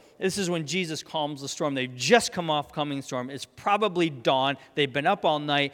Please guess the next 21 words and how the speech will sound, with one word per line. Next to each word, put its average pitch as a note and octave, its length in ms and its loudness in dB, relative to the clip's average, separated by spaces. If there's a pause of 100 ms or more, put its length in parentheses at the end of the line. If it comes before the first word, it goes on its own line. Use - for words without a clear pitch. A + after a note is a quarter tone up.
(100)
They're D3+ 140 2
exhausted. E3+ 560 4
They're D#3 100 -2
bewildered. D3+ 680 0 (160)
It's - 240 -10
probably F3+ 680 -2 (320)
just, - 400 -8 (140)
you F3 80 -2
know, D#3+ 120 -2
a E3 60 -6
little F#3+ 220 2
bit E3 200 -4
dark C#3+ 280 0
still. C3+ 480 -2 (300)
And A#2+ 160 -14
here C3 320 -8
they B2+ 180 -6
are F2+ 240 -14 (520)
in A#2+ 140 -12
this G#2 160 -14
territory. G2+ 560 -18